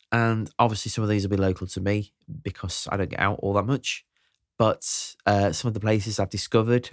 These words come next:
I'll, I'll start further afield. So Brewery Market in London, uh, Linden Dennis Run, a great little shop there. I mean, it, it's down this lovely street, Church Street in Twickenham, historic even, uh, that street. And,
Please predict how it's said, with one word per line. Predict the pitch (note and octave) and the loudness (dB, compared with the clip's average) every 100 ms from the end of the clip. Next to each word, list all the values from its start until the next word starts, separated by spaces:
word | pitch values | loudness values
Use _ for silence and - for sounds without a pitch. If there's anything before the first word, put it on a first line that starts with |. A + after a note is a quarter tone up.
| - | 0
I'll, | G2 - | 0 2
I'll | - | 4
start | G#3 F#3+ | 6 6
further | B2+ G#2+ G2 | 4 2 2
afield. | - A2+ G2+ F#2 | 2 4 4 2
So | G2+ - - | -2 -2 4
Brewery | C#3+ C#3+ | 6 6
Market | B2+ B2+ - C3+ - | 6 2 2 -2 -2
in | A2+ G#2 - - | -4 -4 -8 -6
London, | G2+ G#2+ G#2+ G#2+ G2+ A2+ - | -2 0 0 0 -2 -8 -6
uh, | G2 F#2+ - | -2 0 -2
Linden | G#2+ G2+ F#2 F2+ | -4 -4 -2 -2
Dennis | F2+ F#2 F2+ - | -2 -2 -4 -4
Run, | F#2 E2+ - | -6 -6 -8
a | |
great | F#2 G#2 G2+ F#2+ - _ _ _ _ _ - | -6 -2 0 0 -4 _ _ _ _ _ -6
little | G2 F#2+ D#2 F2+ F2 - | 0 2 2 -2 -6 -10
shop | - F2+ - - | -4 -2 -4 -6
there. | F2+ F2+ F#2+ | -4 -4 -6
I | F#2 G2 | -4 -2
mean, | G2+ G#2 | 0 0
it, | - | -2
it's | A2 G2 - | -2 -2 2
down | G#2+ G#2 G2+ G2 | 2 2 0 0
this | F#2+ - - - | 0 -2 -6 -2
lovely | A2 G2 G#2 G2 G2 | 0 2 2 2 0
street, | - - G#2 G2 | -6 -2 0 0
Church | - A#2 A2+ | 0 2 2
Street | - F#2 E2 | 0 -4 -6
in | |
Twickenham, | D#2+ F#2+ - F2 E2+ _ - - - - | -6 -6 -4 -8 -8 _ -20 -20 -18 -6
historic | G#2 B2+ A#2+ - - _ - - - - - - | 2 4 4 2 -6 _ -20 -20 -20 -20 -12 -2
even, | F2+ E2+ D#2+ - _ | 0 2 0 -6 _
uh, | G#2 F#2 F2+ F2+ - | -2 0 0 -2 -2
that | F2+ - | -4 -4
street. | - F2+ - - - - _ - | -2 -2 -4 -10 -12 -12 _ 2
And, | G#2+ G#2 G2+ F#2+ | 4 4 2 0